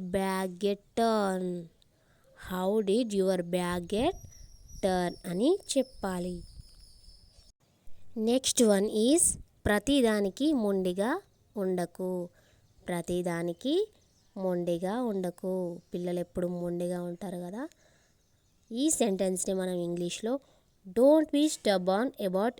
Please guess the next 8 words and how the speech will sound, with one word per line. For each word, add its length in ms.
everything. 760
Don't 520
be 180
stubborn 680
about 440
everything 720
అంటే 340
ప్రతిదానికి 1000